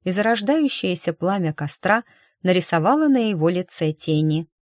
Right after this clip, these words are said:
"Волки чувствуют других хищников". Искоса глянув на Гроу, распрягавшего свою низкорослую лошадку,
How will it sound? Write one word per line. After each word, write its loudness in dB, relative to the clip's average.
"Волки 0
чувствуют -2
других -2
хищников". -6
Искоса -4
глянув -2
на 0
Гроу, 0
распрягавшего 0
свою 0
низкорослую -2
лошадку, -4